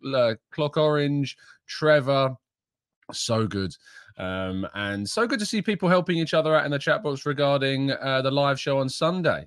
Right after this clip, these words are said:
Uh, that's great community spirit. I love to see it. Brilliant stuff. More about that later on. Right, let's go in with today's stories, shall we? We kick off. Uh, Gary Neville has been talking, uh, about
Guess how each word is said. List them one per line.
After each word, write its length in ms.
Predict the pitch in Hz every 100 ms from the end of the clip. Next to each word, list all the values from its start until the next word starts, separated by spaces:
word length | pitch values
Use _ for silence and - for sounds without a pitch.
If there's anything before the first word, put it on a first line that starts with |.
| -
Uh, 180 | 110 113
that's 340 | 143 - - _
great 320 | - 160 175 151
community 460 | 147 120 98 -
spirit. 380 | 87 - 82 76
I 40 | 107
love 180 | 135
to 100 | -
see 240 | 123 - 143
it. 200 | 87 _
Brilliant 400 | 131 131 101 85
stuff. 340 | - 78 73 -
More 220 | 113 113
about 280 | 92 95 87
that 200 | 87 82 _ - - _
later 560 | 98 98 95 - 90 85
on. 100 | 82 - - -
Right, 340 | 165 185 147 - -
let's 200 | 185 -
go 200 | 190 180
in 80 | 165
with 120 | 151
today's 340 | 160 151 143
stories, 520 | - 170 127 95 90 -
shall 400 | - 123 117 120
we? 220 | 156 180
We 140 | 175
kick 280 | 170 196 -
off. 320 | 196 117 - -
Uh, 200 | 139 131 131
Gary 260 | 180 190
Neville 420 | 190 190 160 98 - _ _ _ _ -
has 120 | 123
been 160 | 131 123
talking, 680 | - 135 123 123 107 95
uh, 360 | 92 - 98 98
about 440 | 95 98 107 95